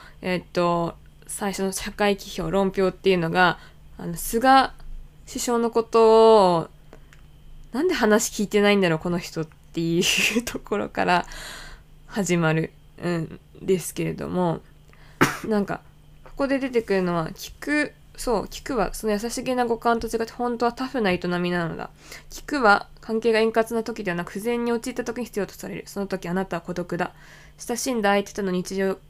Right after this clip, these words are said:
的な関係から切り離されて、一人で異質な他者と向き合わなきゃならないのだ」っ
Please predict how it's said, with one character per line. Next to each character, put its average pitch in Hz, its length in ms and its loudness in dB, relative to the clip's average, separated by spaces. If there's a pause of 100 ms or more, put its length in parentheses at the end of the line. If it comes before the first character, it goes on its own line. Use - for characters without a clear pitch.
的 - 180 -10
な 190 100 -4
関 185 260 -4
係 185 200 -4
か 190 140 0
ら 208 280 2
切 202 120 -8
り 196 60 -4
離 190 200 -4
さ 202 100 -6
れ 180 80 -8
て、 190 120 -6
一 190 80 -8 (160)
人 180 80 -2
で 185 100 -12
異 170 60 -14
質 - 160 -10
な 202 80 -2
他 208 120 -4
者 196 120 -12
と 165 100 -12
向 170 140 -8
き 214 100 -2
合 208 60 2
わ 208 60 4
な 208 60 -4
き - 160 -20
ゃ - 40 -10
な 175 40 -6
ら 185 120 0
な 170 100 -4
い 160 60 -8
の - 100 -14
だ」 - 100 -14
っ - 40 -16